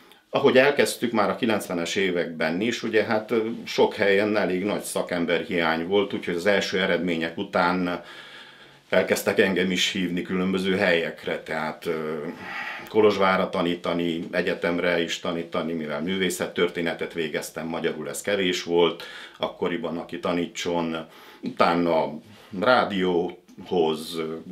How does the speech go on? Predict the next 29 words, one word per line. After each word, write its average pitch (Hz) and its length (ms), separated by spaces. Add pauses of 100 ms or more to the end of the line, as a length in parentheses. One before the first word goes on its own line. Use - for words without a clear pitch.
(260)
különböző 95 500
intézményekhez 87 920
hívtak, 123 520 (520)
és - 120
mindig 302 260
azt 165 180
mondtam, 131 280
amikor 117 340
hívtak, 185 500
hogy - 340 (760)
most - 460
köszönöm 123 420
szépen, 156 360
de 139 80
most 170 260
nem 175 220
tudok 87 280
menni, 123 220
mert 113 400
ezt - 220
elkezdtem, 98 500
és 85 140
ezt 90 120
szeretném 82 440
befejezni, 85 480
nem 151 180
akarom 87 340
otthagyni. 71 640 (800)
Ö, 85 280